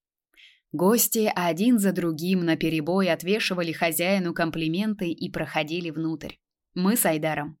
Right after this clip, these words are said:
оказались последними на поклон. «Здорово, Айдар!» Мужчина, который был ниже на три головы,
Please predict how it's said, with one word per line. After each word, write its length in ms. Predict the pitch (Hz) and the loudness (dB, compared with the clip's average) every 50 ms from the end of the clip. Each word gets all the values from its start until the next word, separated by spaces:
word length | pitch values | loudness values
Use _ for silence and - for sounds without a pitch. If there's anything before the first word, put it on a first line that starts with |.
| _ | _
оказались 580 | - 175 - 196 170 175 196 226 240 214 170 - | -4 -2 0 2 0 0 0 0 0 -2 -2 0
последними 640 | - 156 151 - - 160 170 196 185 165 156 151 | 0 -2 -2 0 -2 -2 -2 -2 -2 -2 -2 -2
на 140 | 151 156 147 | -2 -2 -2
поклон. 480 | 156 151 147 - 160 151 147 156 151 _ _ _ _ _ _ _ _ - - - - _ _ _ _ _ | -2 -2 -2 -4 -6 -6 -6 -8 -10 _ _ _ _ _ _ _ _ -20 -20 -20 -20 _ _ _ _ _
«Здорово, 600 | 185 160 160 180 196 220 233 240 285 302 320 240 | -4 -2 2 4 4 6 6 6 6 6 6 6
Айдар!» 440 | 190 170 160 151 156 151 156 - - _ _ _ _ _ _ _ _ _ _ _ | 6 4 2 2 0 -2 -2 -6 -10 _ _ _ _ _ _ _ _ _ _ _
Мужчина, 640 | - 175 170 170 170 165 - - 262 262 240 220 202 | -2 0 2 2 2 2 2 2 2 2 2 2 0
который 380 | - 175 165 185 175 175 170 | 0 -2 0 0 0 0 0
был 200 | 156 165 165 165 170 | 0 0 0 0 0
ниже 340 | 170 175 196 208 196 185 165 | 0 0 0 2 2 2 2
на 160 | 165 160 156 | 2 0 0
три 180 | - 185 220 | 0 0 0
головы, 540 | 202 185 175 165 160 160 175 196 202 196 - | 0 0 0 0 0 2 0 0 -2 -4 -8